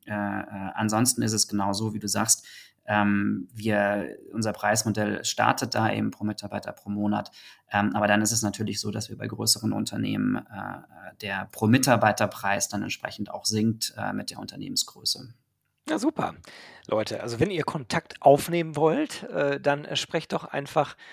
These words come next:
Speaker 2: den Christian an. Ich werd auch, äh, dein LinkedIn-Profil in den Shownotes verlinken. Dann können sich Leute direkt
Speaker 1: Super gerne.
Speaker 2: bei dir melden. Und ja, äh, die Zeit rast, äh, hier unerbittlich voran. Äh, vielleicht letzte Frage.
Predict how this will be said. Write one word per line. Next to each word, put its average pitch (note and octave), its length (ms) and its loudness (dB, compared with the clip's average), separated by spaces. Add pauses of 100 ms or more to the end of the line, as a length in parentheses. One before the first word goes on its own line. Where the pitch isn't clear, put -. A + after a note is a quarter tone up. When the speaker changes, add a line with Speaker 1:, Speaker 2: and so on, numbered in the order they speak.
(160)
Speaker 2:
den C3+ 120 -2
Christian B2 480 0
an. F#3+ 220 -4
Ich - 160 -10
werd D3 160 -2
auch, - 280 2
äh, - 440 -6
dein A2+ 300 -2
LinkedIn-Profil D3+ 1040 -6
in C3+ 100 -8
den B2 140 -6
Shownotes B2+ 480 -4
verlinken. C3 580 -2
Dann A#2+ 120 -14
können A2+ 140 -10
sich A2 140 -8
Leute A#2+ 240 -6
direkt A2 320 -2
Speaker 1:
Super A2 140 0
gerne. G#2 420 0
Speaker 2:
bei G#2+ 120 2
dir G#2+ 140 -2
melden. A2+ 460 -6
Und G#2+ 480 -10
ja, B2+ 360 2 (460)
äh, B2 160 -4
die C#3 280 -8
Zeit - 400 0 (120)
rast, F#3+ 540 0 (180)
äh, D3+ 140 4
hier D3 400 0
unerbittlich E3 640 -4
voran. D3+ 500 2
Äh, C#3 260 -6
vielleicht - 280 -2
letzte - 320 0
Frage. E3+ 540 2